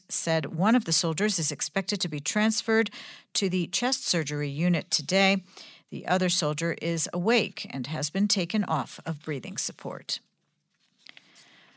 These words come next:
The High Court of Justice has agreed to the state's request to delay by another six months a decision on the dismantling of the illegal Bedouin encampment Khan al-Ahmar near Ma'ale Adumim.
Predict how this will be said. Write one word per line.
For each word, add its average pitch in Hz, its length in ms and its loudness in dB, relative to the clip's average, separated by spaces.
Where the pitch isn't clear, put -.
The 220 100 2
High 269 160 8
Court 262 260 4
of 196 140 0
Justice 233 520 4
has 170 180 2
agreed 165 280 -2
to 180 80 0
the 156 80 -4
state's 165 380 2
request 180 420 0
to 180 60 0
delay 160 320 0
by 196 180 2
another 175 380 2
six - 360 0
months 214 380 4
a 123 60 -4
decision 190 520 2
on 170 220 0
the 160 80 0
dismantling 156 880 0
of 147 200 -6
the 147 120 -6
illegal 165 380 -2
Bedouin 165 340 0
encampment 156 580 -2
Khan 170 280 -2
al-Ahmar 147 800 -2
near 135 160 -4
Ma'ale 156 480 0
Adumim. 160 480 2